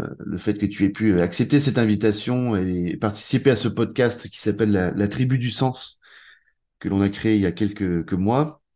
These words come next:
dédié aux activités d'accompagnement sous toutes, euh, toutes leurs formes, avec un, une première saison sur, euh, le bilan de compétences et cette nouvelle saison,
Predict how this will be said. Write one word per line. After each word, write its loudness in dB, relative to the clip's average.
dédié 2
aux 4
activités -2
d'accompagnement 0
sous -12
toutes, -8
euh, 0
toutes 0
leurs 2
formes, 2
avec 0
un, -2
une -6
première 2
saison 0
sur, -2
euh, 0
le 4
bilan 2
de 2
compétences -2
et 2
cette -10
nouvelle 0
saison, -2